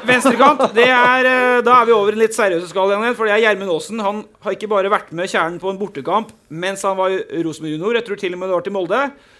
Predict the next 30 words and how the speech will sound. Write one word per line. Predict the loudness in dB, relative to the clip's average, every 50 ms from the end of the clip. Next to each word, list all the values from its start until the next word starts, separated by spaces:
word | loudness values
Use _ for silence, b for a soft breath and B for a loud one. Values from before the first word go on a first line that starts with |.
| b b b
Men | -10 -6 -4
han | -2 -2 -2 -2 -2 -6 -10 -12 -14 -12
donerte, | -8 -8 -6 -2 -2 -2 -2 -2 -4 -2 -2 0
altså | 0 0 0 0 -2 -2
uoppfordret, | 0 -2 -4 -4 -4 -4 -4 -2 -2 -2 -2
en | -2
del | -2 -6
penger | -4 -6 -6 -6 -6 -8 -4 -4
til | -4 -6
tifo-bygginga, | -6 -14 -12 -12 -12 -12 -10 -8 -6 -6 -8 -6 -8 -8 -8 -8 -8 -8 -6 -6 -8 -8 -10
bygginga, | -12 -12 -10 -12 -12 -12 -12 -14 -12
tifo-laginga | -12 -12 -12 -10 -8 -8 -6 -4 -4 -2 -2 -2 -2 -4 -4 -6 -4 -2 -2 -2 -4 -6 _ b b b b b b b b b b b
etter | -8 -8 -4 -4 -4
jubileumstifoen | -4 -4 -4 -6 -6 -6 -8 -10 -12 -12 -12 -10 -12 -12
i | -10
fjor. | -8 -8 -8 -8 -10 -16 b b b b b b
Så | -8
det | -4 -4 -4
står | -4 -4 -4
det | -4 -6
respekt | -6 -8 -10 -6 -6
av, | -6 -2
Pål. | 0 0 0 -2
Aasen, | -4 -4 -4 -4 -6 -6 -6
han, | -6 -6 -6 -6
eh, | -6 -6 -6 -6 -6 -8 -10 -10 -12 -12
imponerer | -10 -8 -6 -4 -4 -4 -4
på | -6 -6
flere | -4 -6 -6 -6
måter. | -8 -10 -12 -16